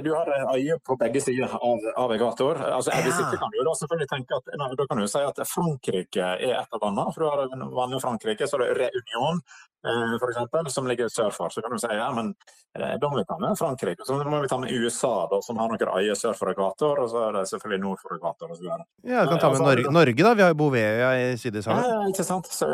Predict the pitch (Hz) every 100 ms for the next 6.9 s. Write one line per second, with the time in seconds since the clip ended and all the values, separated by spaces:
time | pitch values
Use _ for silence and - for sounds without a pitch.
0 | 143 151 139 147 190 156 - - 143 151
1 | 175 170 190 170 - 127 - 110 120 139
2 | - 165 - 165 147 185 208 147 170 175
3 | 175 185 - 170 - - - - 180 -
4 | 143 175 190 156 135 135 131 - 165 143
5 | - 117 117 131 85 - - - - 170
6 | - 185 160 110 104 110 110 117 113